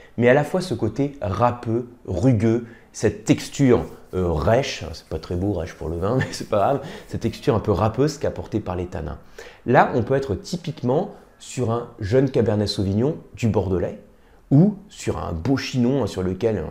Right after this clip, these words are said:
voilà, sur les Cabernets Francs, euh, à Chinon, on peut avoir donc des vins avec une belle fraîcheur et aussi avec une bonne structure tannique. Donc on pourrait être de ce côté.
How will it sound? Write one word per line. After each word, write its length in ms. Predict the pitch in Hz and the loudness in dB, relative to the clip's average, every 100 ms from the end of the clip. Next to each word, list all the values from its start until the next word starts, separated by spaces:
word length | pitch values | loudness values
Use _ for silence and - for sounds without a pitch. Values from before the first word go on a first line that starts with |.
| 76 | -8
voilà, 200 | 80 95 | -6 -8
sur 160 | - - | -8 -10
les 60 | |
Cabernets 440 | 76 101 90 92 92 | 2 2 4 0 -2
Francs, 280 | - 95 92 - - - - - | -4 -6 -6 -16 -20 -20 -20 -12
euh, 380 | 92 87 80 71 - - 60 - - - - | -8 -6 -6 -8 -8 -10 -10 -10 -10 -12 -12
à 140 | 78 | -10
Chinon, 420 | - 117 107 101 | -2 2 4 2
on 80 | 95 | -2
peut 120 | 95 | -2
avoir 320 | 92 92 98 90 | -2 2 2 2
donc 120 | 92 | -2
des 120 | 90 | 0
vins 80 | 95 | -2
avec 160 | 92 | -2
une 100 | 87 | -4
belle 160 | 80 101 | 0 0
fraîcheur 560 | - 92 - 104 135 - | 0 -6 0 2 2 -2
et 100 | 90 | -8
aussi 160 | 85 101 | -4 -2
avec 220 | 95 - | -2 -4
une 80 | - 80 - 78 | -12 -12 -12 0
bonne 140 | 117 | 0
structure 400 | 113 107 87 92 | 0 -4 -6 -8
tannique. 380 | 90 82 - - - - | -8 -10 -14 -16 -18 -6
Donc 300 | 101 110 - | 2 2 2
on 80 | 117 | -2
pourrait 300 | 107 110 101 | 2 4 6
être 200 | 127 - - - - - | 4 -2 -12 -16 -16 -8
de 140 | 98 120 | 0 0
ce 80 | 117 | 0
côté. 320 | 95 92 | -4 -6